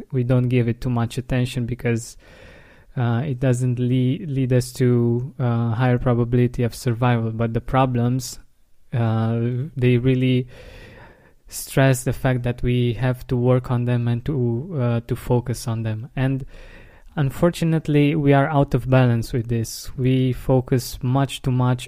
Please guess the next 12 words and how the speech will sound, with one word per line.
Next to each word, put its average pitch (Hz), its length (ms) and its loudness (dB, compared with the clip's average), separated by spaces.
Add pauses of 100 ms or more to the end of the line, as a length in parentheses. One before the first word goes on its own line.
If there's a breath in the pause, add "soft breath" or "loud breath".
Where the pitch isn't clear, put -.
on, 120 380 0
uh, 113 380 0 (300)
what 131 220 0
we 127 60 2
need 127 180 2
to 127 100 0
improve 135 460 2
on, 135 260 2
and 135 280 0 (300 loud breath)
this 147 160 0
can 143 160 0
help, 147 380 0